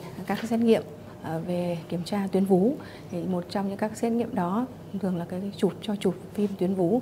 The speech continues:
và kết quả thì có trả lời là Biras một, hai, ba, bốn, năm. Thế thì, ờ, khi cầm được kết quả này thì cũng, ờ, nhiều bạn rất là lo lắng, ờ, khi nhìn thấy là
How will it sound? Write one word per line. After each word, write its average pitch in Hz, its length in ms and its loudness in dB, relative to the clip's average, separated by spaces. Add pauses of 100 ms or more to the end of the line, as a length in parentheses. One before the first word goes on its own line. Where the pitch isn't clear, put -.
(340)
và 175 100 -4
kết 233 240 4
quả 165 280 8 (240)
thì 175 260 0
có 175 200 0
trả - 180 2
lời 175 260 2
là 180 120 -2 (100)
Biras 214 460 2 (300)
một, 175 260 2
hai, 202 260 -2
ba, 196 240 0 (140)
bốn, 196 240 -2
năm. 226 160 6 (420)
Thế 175 120 -2
thì, 185 300 2 (380)
ờ, 170 180 -4
khi - 120 0
cầm 190 200 6
được 175 60 2
kết 226 200 4
quả 196 100 4
này 170 320 2
thì 175 80 -4
cũng, 226 380 2 (280)
ờ, 180 180 2
nhiều 175 360 6 (360)
bạn - 260 -4
rất 233 140 2
là 196 80 2
lo 196 160 4
lắng, 196 280 6 (360)
ờ, 165 240 -2
khi 202 180 2
nhìn 196 240 0
thấy 180 220 6
là 233 120 4